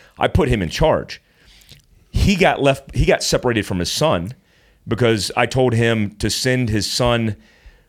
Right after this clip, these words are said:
uh, and his family together. And I'm talking to his son, and, and his son's, like, seventeen years old. He's like, "Mister Mike, the five people in front of me, they just pulled out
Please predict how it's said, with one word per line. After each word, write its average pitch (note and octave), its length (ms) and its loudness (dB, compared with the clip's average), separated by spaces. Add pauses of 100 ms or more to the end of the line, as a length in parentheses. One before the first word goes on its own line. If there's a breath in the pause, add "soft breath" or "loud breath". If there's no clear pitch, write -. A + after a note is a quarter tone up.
uh, G2+ 260 2
and A2+ 140 0
his G2 160 -2
family A2+ 360 0
together. G2+ 520 0 (600 soft breath)
And B2+ 180 2
I'm C#3+ 200 0
talking E3 340 0
to G#2 100 2
his F#2+ 120 -2
son, G2+ 500 0 (240 soft breath)
and, B2 260 -2
and B2 120 2
his A#2+ 140 0
son's, D3+ 320 0
like, A#2+ 300 0 (540 soft breath)
seventeen C#3+ 480 0
years A#2 220 0
old. B2 180 4
He's A2 140 0
like, G#2+ 220 0 (340 soft breath)
"Mister C3 280 -2
Mike, B2 400 0 (140)
the A2+ 420 2 (180)
five C#3+ 360 0
people D3+ 260 0
in A2+ 60 0
front C3+ 240 0
of A2+ 60 0
me, A2 80 2
they G#2+ 140 0
just A2 180 -2
pulled A#2 240 0
out A#2+ 320 0